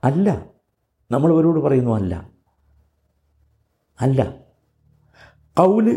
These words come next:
എന്നത് നാവിൻ്റെ പ്രവർത്തനമാണ് വാക്ക് എന്ന് പറയുന്നത്, അല്ലേ? ആണ്. ഫിഅല് എന്നതോ നാവല്ലാത്ത മറ്റു അവയവങ്ങളുടെ പ്രവർത്തനങ്ങൾക്കാണ് എന്ത് പറയുക? ഫിഅല് എന്ന് പറയാം. എന്നാൽ എന്താണ് അമല്?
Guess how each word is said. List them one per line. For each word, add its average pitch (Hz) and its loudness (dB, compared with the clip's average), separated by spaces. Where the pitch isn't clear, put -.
എന്നത് 104 0
നാവിൻ്റെ 117 2
പ്രവർത്തനമാണ് 85 -6
വാക്ക് 90 -4
എന്ന് 85 -2
പറയുന്നത്, 73 -14
അല്ലേ? 92 0
ആണ്. 80 -8
ഫിഅല് 202 0
എന്നതോ 120 0
നാവല്ലാത്ത 135 0
മറ്റു 101 -2
അവയവങ്ങളുടെ 104 0
പ്രവർത്തനങ്ങൾക്കാണ് 87 -4
എന്ത് 80 -6
പറയുക? 76 -6
ഫിഅല് 85 -2
എന്ന് 80 -4
പറയാം. - -18
എന്നാൽ 143 2
എന്താണ് 123 2
അമല്? 87 0